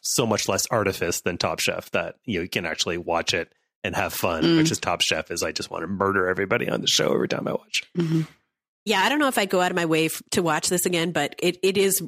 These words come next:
Speaker 3: a delight watching Gordon interact with children. Like, that is for sure the biggest draw for me.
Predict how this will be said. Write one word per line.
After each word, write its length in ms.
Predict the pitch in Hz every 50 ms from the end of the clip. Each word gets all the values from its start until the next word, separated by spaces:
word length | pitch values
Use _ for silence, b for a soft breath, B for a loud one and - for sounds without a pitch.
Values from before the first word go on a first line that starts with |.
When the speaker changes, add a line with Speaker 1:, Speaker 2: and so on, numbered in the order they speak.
| -
Speaker 3:
a 140 | - 185 190
delight 680 | 170 156 - - 185 175 170 160 156 156 143 - - -
watching 340 | 165 156 151 - - 175 170
Gordon 360 | - 156 147 147 135 147 131
interact 440 | 139 143 - 143 127 123 127 - -
with 120 | 143 -
children. 360 | - - 135 123 - 117 120
Like, 200 | 120 120 - -
that 180 | - 170 170 160
is 140 | 160 160 -
for 160 | - - 165
sure 280 | - - 160 151 151
the 120 | 151 165 160
biggest 280 | - 143 135 139 -
draw 180 | - 135 131 127
for 120 | - -
me. 240 | 117 107 - 120 -